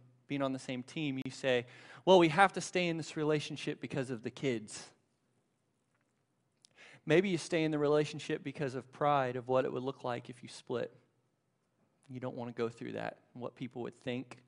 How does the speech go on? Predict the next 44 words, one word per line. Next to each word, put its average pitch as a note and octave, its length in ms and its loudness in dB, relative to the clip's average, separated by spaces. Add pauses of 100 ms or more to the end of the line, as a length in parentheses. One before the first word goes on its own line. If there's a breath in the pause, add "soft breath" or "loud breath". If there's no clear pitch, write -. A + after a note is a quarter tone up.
(680)
what - 140 -6
people C3 240 -6
might A#2+ 240 -4
say B2+ 320 -4
to B2+ 60 -4
you, B2+ 320 -6 (960)
how - 140 0
you C#3+ 180 -2
might C3+ 220 -2
feel B2+ 360 -2
about A2+ 260 -2
how A#2 180 -4
other A#2 160 -4
people B2+ 280 -14
see A#2 260 -10
that. A2+ 200 -10 (2750 soft breath)
Maybe F#3+ 160 4
you F#3 60 0
stay F3 360 4
because D3+ 440 2
of B2+ 120 -2
finances. B2+ 760 -2 (1700 soft breath)
You - 120 -18
really D3 160 2
try D3 160 2
to C3+ 80 2
qualify C#3+ 580 4
it - 80 -2
down C3+ 220 4
and B2+ 80 -6
say, C#3 180 0
"You C3+ 120 0
know, C3+ 120 6
it'd C3 140 2
just B2 140 -12
be C#3+ 120 -4
easier C3+ 380 0
if B2 80 -8
we C3 100 -6
just B2 200 -6
stay C#3 180 -2
together," B2+ 420 2
but B2 180 -2
yet A#2+ 260 2